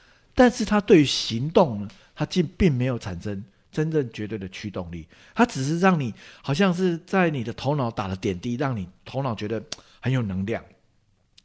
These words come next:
但是这个能量能不能转化为行动力呢？我觉得这件事情就是我们今天来探讨的。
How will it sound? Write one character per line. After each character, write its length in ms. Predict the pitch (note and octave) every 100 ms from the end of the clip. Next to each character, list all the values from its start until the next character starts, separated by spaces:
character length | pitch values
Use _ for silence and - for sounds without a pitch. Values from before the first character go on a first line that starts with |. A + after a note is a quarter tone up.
| - - _
但 140 | C4
是 80 | C4
这 100 | C#4+
个 80 | C4
能 200 | E3 D#3+
量 260 | F#3+ D#3 C3+ - - _
能 180 | C#3 E3
不 80 | G3+
能 140 | D#3
转 260 | - C3+ G#2+
化 240 | C#3+ D#3
为 180 | A2+ A#2
行 400 | - - A2+ C3+
动 240 | F3 D3
力 220 | D3 D#3 A#2
呢？ 260 | A2 A2 - - - _ -
我 120 | B2+
觉 100 | D#3+
得 40 |
这 100 | E3
件 120 | D#3
事 160 | C#3 C3+
情 240 | G#2+ F2 F2+ _
就 140 | - E3+
是 120 | D#3
我 100 | A#2
们 120 | G2
今 120 | F#2+
天 100 | A2 F#2+
来 100 | F#2
探 240 | - G#2
讨 220 | -
的。 80 | D2+